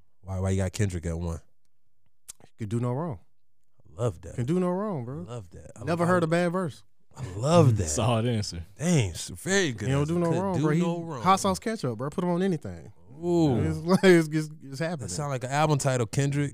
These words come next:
Speaker 1: Can't,
Speaker 2: <laughs>
Speaker 1: can't do no wrong.
Speaker 2: He could do no wrong,
Speaker 1: Could
Speaker 2: bro.
Speaker 1: do no
Speaker 2: I
Speaker 1: wrong.
Speaker 2: never heard a man spit a bad verse in his life, bro.
Speaker 1: Haven't made a bad project. Yeah, Kendrick is, mm, yeah, I like, okay, Drake at two.
Speaker 2: Thank you. Now, about Drake being at two, I actually,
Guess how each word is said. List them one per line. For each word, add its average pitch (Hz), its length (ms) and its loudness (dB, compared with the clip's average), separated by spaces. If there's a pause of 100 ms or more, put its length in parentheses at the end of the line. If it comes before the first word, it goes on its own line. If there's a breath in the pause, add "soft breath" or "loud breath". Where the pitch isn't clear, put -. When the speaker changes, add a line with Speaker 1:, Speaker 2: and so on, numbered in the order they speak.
(100)
Speaker 1:
Can't, 135 380 10
Speaker 2:
<laughs> 127 160 -2
Speaker 1:
can't 120 220 0
do 151 180 0
no 151 280 -2
wrong. 156 340 4
Speaker 2:
He 131 60 -4
could 135 120 0
do 151 120 0
no 160 160 0
wrong, 180 320 -4
Speaker 1:
Could 104 100 -6
Speaker 2:
bro. 139 140 -6
Speaker 1:
do 151 40 -6
no 143 200 -4
Speaker 2:
I 139 40 -4
Speaker 1:
wrong. 123 160 0
Speaker 2:
never 170 240 2
heard 175 220 2
a 165 80 -2
man 160 220 -4
spit 156 200 -8
a 151 40 -6
bad 151 260 -6
verse 147 240 -6
in 107 60 -6
his 104 120 -6
life, 117 240 -8
bro. 85 100 -20 (400)
Speaker 1:
Haven't 113 240 0
made 123 160 0
a 123 60 0
bad 120 280 0
project. 107 580 -4
Yeah, 110 120 -10
Kendrick 139 440 -6
is, 117 320 -8 (380)
mm, 135 220 -20 (380)
yeah, 156 180 -2 (260)
I 123 40 -12
like, 139 240 -6
okay, 107 260 0
Drake 117 280 0
at 113 120 0
two. 104 260 -4 (640)
Speaker 2:
Thank 147 280 -4
you. 82 120 -16 (300)
Now, 127 200 0
about 117 340 0
Drake 156 240 -2
being 139 200 0
at 110 160 -2
two, 208 220 0
I 139 80 2
actually, 120 600 -4